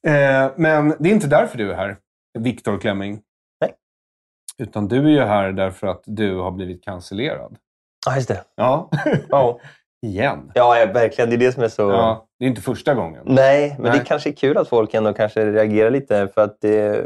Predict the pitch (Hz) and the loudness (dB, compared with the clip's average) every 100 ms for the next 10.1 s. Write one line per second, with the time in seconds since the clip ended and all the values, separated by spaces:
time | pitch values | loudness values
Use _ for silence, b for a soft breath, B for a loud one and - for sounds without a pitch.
0 | - 107 82 113 110 113 - 117 104 135 | -2 -2 0 2 0 -2 -4 -2 0 -2
1 | 127 139 143 - 131 147 131 110 110 104 | -4 -4 -4 -2 -2 0 -2 0 2 0
2 | 101 110 104 - 107 107 107 107 104 95 | 0 -4 -4 -6 -6 -2 0 0 -4 -4
3 | 104 101 95 107 98 95 _ - 98 104 | -4 -4 -2 -2 -2 -4 _ -6 -4 -2
4 | 104 104 98 - 113 - - 104 85 69 | 0 0 -2 -6 -8 -8 -10 -8 -8 -10
5 | _ _ _ _ _ _ - 185 131 139 | _ _ _ _ _ _ -4 -2 0 0
6 | 131 123 113 107 104 - 104 101 - 165 | 0 0 4 2 2 -2 -8 -6 -2 0
7 | 170 143 107 104 107 - 104 107 139 - | 2 0 0 -6 -6 -6 -8 -8 -12 -16
8 | _ - 165 175 175 170 156 151 - 175 | _ -2 0 0 0 2 2 0 0 0
9 | 156 151 117 147 135 185 220 87 - - | 4 4 4 2 0 0 -2 -12 -20 -18
10 | 85 | -20